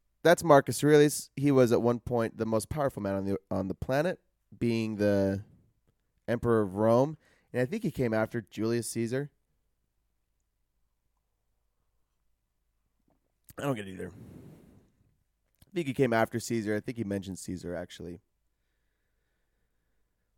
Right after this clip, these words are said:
But he was towards the end of the, uh, if I re-, if I remember, he wa-, his life came towards the end of the Roman Empire. He was one of the last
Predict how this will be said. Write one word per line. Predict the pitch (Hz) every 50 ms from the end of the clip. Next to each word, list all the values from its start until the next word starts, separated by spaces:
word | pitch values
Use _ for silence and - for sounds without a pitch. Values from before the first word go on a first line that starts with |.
| _ _ _ _ _ _ _ _ _ - 127
But | 123 123 127
he | 127 139
was | 139 147 175 180 147 -
towards | - - 151 147 131 127 107 107
the | 117 117 -
end | - 127 127 127 120 -
of | - 110 110 107 98 95 92
the, | 104 107 104 101 98 98 98 98 95 - _ -
uh, | 95 104 98 92 90 87 -
if | - - 120
I | 113 104 95 - - - -
re-, | 107 95 95 - -
if | -
I | 104 104 98 90
remember, | 98 104 107 107 107 101 98 95 95 95 90
he | 92 110 113
wa-, | 107 104 98 - - _ _ _ _
his | - - 117 120 147 170 156 131
life | 117 117 104 101 98 98 98 - - -
came | - - 117 113 110 107
towards | - - 110 107 98 98 92 -
the | - 107 - - -
end | 113 110 107 101 98 98 87 - -
of | 95 98 92 92 90 92 87 - - - - _ _ _ _ _ _ _ _ _ _ _ _ _ _ _ _ _ _ _ _ _ _ _ _ _ _ _ _ _ _ _ _ _ _ _ _ _ _ -
the | 95 92
Roman | 95 95 92 92 92 90
Empire. | 87 90 - - 87 78 69 67 55 - - _ _ _ _ _ _ -
He | 101 113
was | 117 113 95
one | 101 95 90
of | 87
the | 90 90
last | 90 92 92 92 87 90 90 - - _